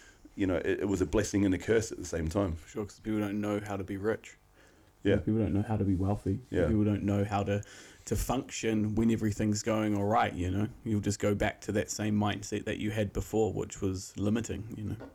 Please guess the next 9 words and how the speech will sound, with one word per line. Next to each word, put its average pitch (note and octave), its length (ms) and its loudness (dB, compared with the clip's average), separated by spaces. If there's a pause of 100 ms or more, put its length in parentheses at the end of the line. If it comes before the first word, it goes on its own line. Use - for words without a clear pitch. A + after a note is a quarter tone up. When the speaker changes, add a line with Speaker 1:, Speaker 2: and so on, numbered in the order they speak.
(580)
Speaker 2:
Quite A#2 200 0
often G#2+ 160 -2
people G#2 340 0
who G#2 220 0
win G#2 260 2
lotto G2+ 320 2
are, G2 160 -2 (320)
are G#2 60 -6
just, - 460 -6